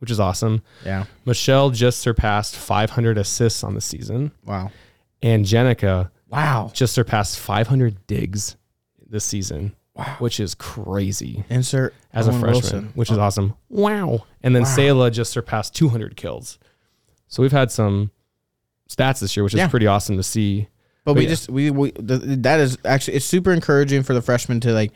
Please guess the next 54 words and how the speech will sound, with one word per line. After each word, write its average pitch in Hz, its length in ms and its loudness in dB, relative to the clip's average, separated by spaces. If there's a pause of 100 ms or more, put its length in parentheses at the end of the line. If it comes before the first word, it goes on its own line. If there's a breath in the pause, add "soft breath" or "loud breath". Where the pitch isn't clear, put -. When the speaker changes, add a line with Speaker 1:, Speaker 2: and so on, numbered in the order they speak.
(380 loud breath)
Speaker 2:
to, 117 340 4
to 113 140 -6
see - 180 -2
where 120 160 2
we're 110 120 2
at 104 120 0
with 101 160 -6
that, 90 220 -6
you 107 80 -4
know? 110 160 -2 (220 soft breath)
Speaker 1:
Yeah, 139 80 2
and 131 60 4
Speaker 2:
Let's 113 100 4
Speaker 1:
those 117 40 2
are 113 60 6
all 113 60 4
four 113 180 -2
freshmen, - 360 -4
Speaker 2:
Mm-hmm. 135 120 2
Speaker 1:
which - 100 -6
Speaker 2:
And 135 80 2
Speaker 1:
is 147 60 4
Speaker 2:
we 151 40 2
just 147 100 0
Speaker 1:
awesome. 160 80 2
Speaker 2:
gotta 151 100 4
see - 160 0
that 139 160 2
translate 139 420 2
to 147 80 -6
the 147 80 0
field. 131 360 2
And, 123 100 4
like, 117 180 0
the, 107 80 -4 (460 loud breath)
the 123 80 -2
thing 139 260 2
is, 131 240 0
is, 120 160 0
like, 117 220 2 (800)
every 131 240 2
game 127 180 2
has 127 100 4
been 123 140 0
close 123 240 -2
this - 180 -6
year. 98 220 -10
Speaker 1:
Mm-hmm. 95 400 -2 (220)
Speaker 2:
You 117 100 0
know, 120 220 2
like, 113 320 -4 (100)
we're 131 240 2
in 123 180 4
it. 92 140 -4